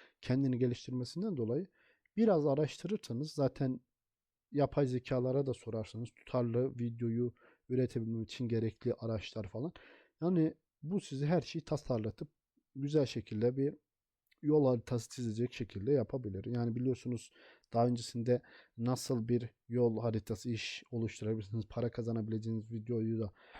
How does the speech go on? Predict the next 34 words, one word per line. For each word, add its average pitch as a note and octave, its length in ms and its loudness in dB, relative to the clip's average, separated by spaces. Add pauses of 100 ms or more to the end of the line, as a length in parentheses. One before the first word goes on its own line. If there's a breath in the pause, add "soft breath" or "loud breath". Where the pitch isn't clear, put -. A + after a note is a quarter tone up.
(140)
yayınlamıştık A2 640 -2
bir A2 60 -8
gün G#2+ 140 -4
öncesinde. G2+ 420 -4
On B2+ 200 4
beşinci G#2+ 400 -4
video C3+ 280 -4
ve C3+ 200 0
bugün C3+ 320 -2
de E3+ 60 0
animasyon. C3+ 720 0 (140)
Yani C#3+ 360 -2 (420 loud breath)
ne D#3 140 2
oldu C3+ 320 4
şimdi? B2+ 300 -4
Animasyon D3 640 0
videoları A#2+ 540 2
üreterek C3 540 0
para D#3+ 240 2
kazanmayı G#2+ 580 0
açtın. G#2 420 -6
Aslında A#2+ 360 -4
öğretmiş A2+ 440 0
oldum G2 260 -8
size. G2+ 220 -8 (480 loud breath)
Nasıl F3+ 260 2
para B2 220 2
kazanacağınızı, A2 760 0
orada B2 500 2
yapacağımız, A#2 760 -2 (280)
yani G2+ 280 -6
dünkü C3 360 2
yaptığımız A#2 600 0
videodan, A2+ 500 -4